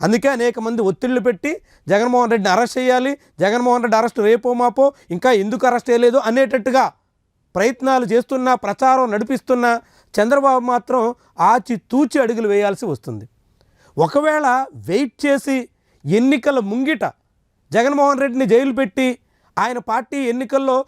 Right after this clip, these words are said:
నాయకత్వం లేకుండా చేద్దాం, అలాంటి ప్రయత్నానికి కూడా పూనుకుందాం అనుకుంటే అది ఎన్నికల సమయానికి ప్రజల్లో ఎలాంటి సంకేతాన్ని ఇస్తుందో, అది వైఎస్ఆర్సీపీకి ఎంత సానుభూతిని తెస్తుందో, జగన్మోహన్ రెడ్డి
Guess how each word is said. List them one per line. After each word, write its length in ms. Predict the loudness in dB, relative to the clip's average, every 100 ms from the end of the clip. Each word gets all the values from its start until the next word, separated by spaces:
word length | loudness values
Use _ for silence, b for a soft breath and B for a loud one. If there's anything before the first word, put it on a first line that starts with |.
| b -4
నాయకత్వం 540 | -4 -4 -6 -4 -2 -2
లేకుండా 320 | -2 -2 -2 0
చేద్దాం, 340 | 0 2 -2 -2 _ _ _ _
అలాంటి 320 | 0 0 -2 -2
ప్రయత్నానికి 500 | -2 -2 -4 -4 -2
కూడా 160 | -2 -2 -2
పూనుకుందాం 480 | -6 -2 0 2 0
అనుకుంటే 420 | 0 -4 2 2 2 -2 _ _ _ _ _ -2
అది 240 | 2 2 0 -4 _ -2 0
ఎన్నికల 360 | 2 0 0 -2
సమయానికి 460 | -4 -2 -2 -2 -4 -2
ప్రజల్లో 360 | 0 0 2 2 2
ఎలాంటి 280 | 0 0 -4
సంకేతాన్ని 600 | -4 0 0 0 -2 -2
ఇస్తుందో, 320 | -4 0 2 0 b b b
అది 180 | -4 -2
వైఎస్ఆర్సీపీకి 840 | 0 0 0 0 -4 -4 -6 -4 -4
ఎంత 140 | -4 -4
సానుభూతిని 640 | -2 0 0 -2 -2 -2
తెస్తుందో, 420 | -2 -2 -2 2 2 0 b b b -2
జగన్మోహన్ 540 | 0 2 2 2 2
రెడ్డి 240 | 0 0